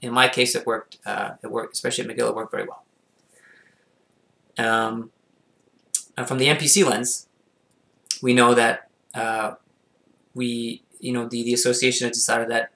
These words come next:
you know, a dual role is not, um, in the cards, right? It's not something that we wanna pursue or encourage or is allowed, uh, quite frankly. And so, yeah, how do I navigate that? And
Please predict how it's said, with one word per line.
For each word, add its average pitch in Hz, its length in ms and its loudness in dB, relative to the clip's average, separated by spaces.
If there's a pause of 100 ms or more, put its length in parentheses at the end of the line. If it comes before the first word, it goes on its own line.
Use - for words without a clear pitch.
(140)
you 123 120 -14
know, 113 80 -6
a 120 100 -10 (140)
dual 123 260 2
role 117 240 2
is 110 160 -4
not, 110 420 0 (640)
um, 104 400 -8 (720)
in 117 100 -8
the - 80 -6
cards, - 440 -4
right? 110 100 -4
It's - 160 -6
not 113 140 -4
something 110 300 -4
that 110 180 -4
we 113 60 -6
wanna 107 320 -8 (120)
pursue 117 400 -2
or 101 480 -4
encourage 107 520 -8
or - 320 -8 (100)
is 107 260 -16
allowed, 107 360 -2 (640)
uh, 117 80 -6
quite - 240 -10
frankly. 101 380 -10 (580)
And 113 160 -6
so, 110 420 2
yeah, 110 140 -2
how 123 140 0
do 123 80 4
I - 20 2
navigate 113 380 -6
that? 104 260 0 (1300)
And 131 500 6